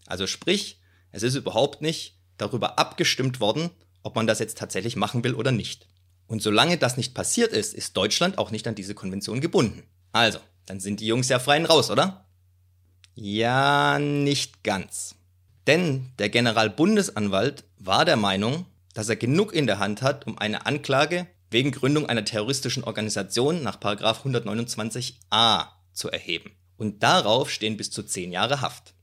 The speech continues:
Wenn euch das Video bisher gefallen hat und euch Themen über Söldner, meine Karriere als Private Security Contractor,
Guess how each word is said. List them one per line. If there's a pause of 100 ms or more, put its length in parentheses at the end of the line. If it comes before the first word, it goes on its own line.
(240)
Wenn
euch
das
Video
bisher
gefallen
hat (160)
und
euch
Themen
über
Söldner, (400)
meine
Karriere
als
Private
Security
Contractor,